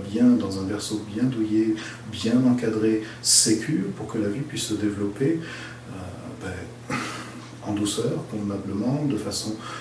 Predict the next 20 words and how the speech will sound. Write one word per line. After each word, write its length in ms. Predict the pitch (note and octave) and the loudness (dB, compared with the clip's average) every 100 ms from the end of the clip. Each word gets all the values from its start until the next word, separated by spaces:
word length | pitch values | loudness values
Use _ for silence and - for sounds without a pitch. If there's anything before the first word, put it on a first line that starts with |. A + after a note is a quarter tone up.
| - | -4
centrée 800 | - G#2 G2+ - A#2+ A#2+ A#2+ F2+ F#2 F#2 | -2 0 -2 0 4 8 8 6 0 -2
et 40 | |
sécurisée, 720 | - G#2+ - G#2 G2+ G2 E2 - - - - | -2 -4 -4 -4 -4 -2 -2 -2 -8 -12 -6
pour 120 | A2 | -4
que 80 | - | -2
le 60 | - | -2
petit 200 | - - | -2 -2
être 180 | - - | -2 0
qui 120 | A2 | -2
va 160 | G2 | -2
venir, 240 | F#2 A2 D3 B2+ | -2 2 2 2
lui, 140 | A#2 | 0
puisse 260 | A#2+ G#2+ G#2+ | 0 -2 -4
trouver 240 | - G2 | -6 -6
sa 120 | G2+ | -6
place 200 | F#2+ G#2+ G2+ | -6 -8 -6
dans 160 | F2+ | -6
le 180 | F2+ G#2 | -4 0
monde 140 | C#3+ B2+ F2+ - - - - - - | 0 -2 -6 -12 -16 -18 -18 -16 -12
convenablement. 680 | - F#2 G2 G2 F2+ F2 | -8 -4 -4 -2 -2 -4